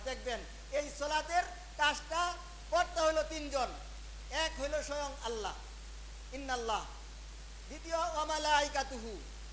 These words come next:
তার ফেরেশতা, এবং তৃতীয় নম্বরে আল্লাহ তাআলা হুকুম দিয়েছেন মুমিনদেরকে করার জন্য। তাইলে সালাতের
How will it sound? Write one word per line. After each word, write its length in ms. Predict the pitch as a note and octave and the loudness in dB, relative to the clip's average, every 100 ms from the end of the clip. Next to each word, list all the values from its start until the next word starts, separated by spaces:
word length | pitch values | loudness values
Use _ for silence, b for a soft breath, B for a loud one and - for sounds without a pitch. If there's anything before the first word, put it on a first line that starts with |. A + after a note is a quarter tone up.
| - - - | -10 -8 0
তার 180 | B3+ C#4 B3+ | 2 2 0
ফেরেশতা, 420 | B3+ - - - - - - - - - - A3+ | -4 -4 -2 -2 -4 -8 -10 -10 -10 -10 -6 -4
এবং 140 | C#4+ D4 C#4 | -4 -4 -6
তৃতীয় 280 | F4 F4+ F4+ E4 | -6 0 2 2
নম্বরে 300 | D4+ D4 C#4+ C#4 | 0 0 2 2
আল্লাহ 200 | C#4 C4 | 2 0
তাআলা 240 | C4+ B3 A#3+ | 0 0 -2
হুকুম 220 | - D4+ C#4+ | -6 -6 -2
দিয়েছেন 320 | C4 B3+ E4+ - - - - G#3+ | -2 0 0 -2 -8 -10 -10 -6
মুমিনদেরকে 580 | E4+ F4+ D#4+ D4 A#3+ C4+ | -2 0 2 0 0 -2
করার 200 | B3+ A#3+ A#3+ | 0 0 -2
জন্য। 180 | A#3 A3+ F#3 - - - | -4 -4 -6 -8 -6 2
তাইলে 280 | D#4 E4+ D#4+ D4+ | 2 4 2 2
সালাতের 380 | D#4+ D#4+ D#4+ | 0 2 2